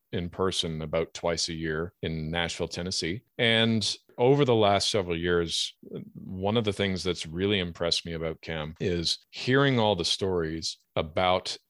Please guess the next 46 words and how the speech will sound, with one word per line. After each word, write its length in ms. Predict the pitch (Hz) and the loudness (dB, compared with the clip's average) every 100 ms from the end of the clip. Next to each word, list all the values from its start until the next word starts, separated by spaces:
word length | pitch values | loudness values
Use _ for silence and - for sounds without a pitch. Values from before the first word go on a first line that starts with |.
| - | -18
his 500 | - 95 92 82 80 | 0 4 4 2 -2
journey 580 | - 101 101 92 87 - | -2 2 2 2 0 -2
in 420 | 104 87 85 85 110 | -2 0 -2 -4 0
various 480 | 95 90 85 - | 4 6 4 2
roles 320 | 90 85 78 82 | 2 2 2 -2
in 120 | 80 | -2
leadership, 480 | 85 82 80 76 - | -2 -2 -4 -6 -10
particularly 720 | - - 98 - 87 82 82 | -10 -4 -2 0 0 0 0
as 300 | 78 92 78 | -2 -4 -2
a 200 | 78 78 - | -4 -4 -8
vice 280 | - 92 87 | -2 0 0
principal 680 | - 95 92 87 90 85 87 | 0 -2 -2 0 2 2 0
of 260 | - 85 80 | 0 0 0
the 80 | 82 | -2
largest 600 | 82 85 87 82 - - | 2 4 4 0 -4 -6
public 300 | - 82 85 | -4 -2 -2
school 440 | - - 92 90 87 | -2 0 2 2 0
in 160 | 87 | -2
the 60 | 82 | -4
city 260 | - 82 80 | -4 -2 -2
of 100 | 76 | -2
Lethbridge, 460 | 82 - 82 73 | -2 -2 -6 -4
Alberta, 360 | 78 76 82 80 | -4 -2 -4 -4
where 200 | 78 76 | -6 -8
he 100 | 82 | -6
lives. 480 | 80 80 78 - - | -6 -6 -6 -12 -14
He 160 | - 90 | -2 2
also 600 | 92 92 - 90 90 90 - | 2 2 4 4 4 4 0
was 240 | 104 85 | -4 -2
the 80 | 85 | -4
creator 640 | - - 85 87 90 87 | -6 -2 2 4 4 2
and 220 | 85 87 80 | 2 -2 -2
founder 460 | 85 82 82 82 | 0 0 0 -2
of 220 | - 90 | -2 -4
a 40 | 80 | -6
fitness 380 | - 110 92 - | -6 -6 -4 -6
brand 380 | - 85 82 82 | -2 -2 -2 -4
called 240 | 82 76 | -4 -6
Fight 260 | - 87 - | -2 -2 -2
the 60 | |
Dad 340 | 78 87 87 82 | 0 2 4 2
Bod, 300 | 82 90 110 | 2 0 -2
and 280 | 92 85 82 | -2 -2 -2
he 140 | 95 | -4
now 460 | 90 82 90 92 92 | -4 0 2 2 2
is 360 | - 90 78 | 0 -2 -4